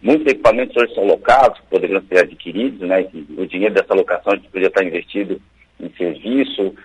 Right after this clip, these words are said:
A gente precisava de uma torre de vídeo pra fazer cirurgias por vídeo, né? Coisa que atualmente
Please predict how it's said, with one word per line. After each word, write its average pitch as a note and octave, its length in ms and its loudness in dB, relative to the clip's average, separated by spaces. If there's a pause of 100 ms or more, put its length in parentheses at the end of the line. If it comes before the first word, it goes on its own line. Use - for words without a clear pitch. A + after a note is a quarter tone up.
(220)
A - 140 2
gente A2+ 160 -4
precisava A2+ 300 2
de G#2+ 80 -6
uma G#2+ 140 2
torre A2+ 260 2
de F2+ 160 -8
vídeo A#2 380 -2
pra F#2+ 160 2
fazer G2 300 -4
cirurgias F#2 460 -4
por E2+ 200 -8
vídeo, G#2 500 -4 (320)
né? F#2 140 -4
Coisa F#2 340 0
que - 100 -4
atualmente F#2 380 0